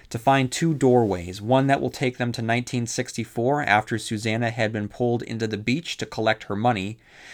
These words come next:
then through another door in nineteen seventy-seven to drop a lap full of cash to Calvin Tower in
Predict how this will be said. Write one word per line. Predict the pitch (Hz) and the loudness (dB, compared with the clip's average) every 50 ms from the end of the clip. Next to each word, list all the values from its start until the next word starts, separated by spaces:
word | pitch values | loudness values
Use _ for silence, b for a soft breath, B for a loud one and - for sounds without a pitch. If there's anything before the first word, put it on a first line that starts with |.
| B B B | B B B
then | 131 127 127 | 4 4 4
through | 123 - 160 151 | 4 4 4 4
another | 143 131 135 139 147 160 156 | 6 6 6 6 6 6 4
door | 147 151 147 147 147 | 4 4 4 6 6
in | 139 123 | 4 4
nineteen | 117 120 135 143 - - 151 143 | 2 2 2 0 -2 -4 -4 -4
seventy-seven | 139 - - 139 131 131 131 123 127 123 - 135 120 110 104 107 | -2 0 2 2 2 2 0 0 -2 0 2 2 2 2 0 -2
to | 107 - 110 | -4 -6 -4
drop | 107 113 113 117 123 | 2 4 4 4 4
a | - - 107 | 4 2 2
lap | 104 107 113 127 - - | 4 6 6 6 4 2
full | - - - 131 | -2 0 0 0
of | 120 - - | 0 -2 -6
cash | - - 139 127 110 101 - - | 2 6 8 8 8 6 4 -2
to | - - | -8 -8
Calvin | - - 107 107 107 110 104 101 | 0 2 2 2 2 0 -4 -6
Tower | - - 113 113 101 101 98 95 | 0 4 4 6 6 4 2 0
in | - - 110 | -4 -6 -8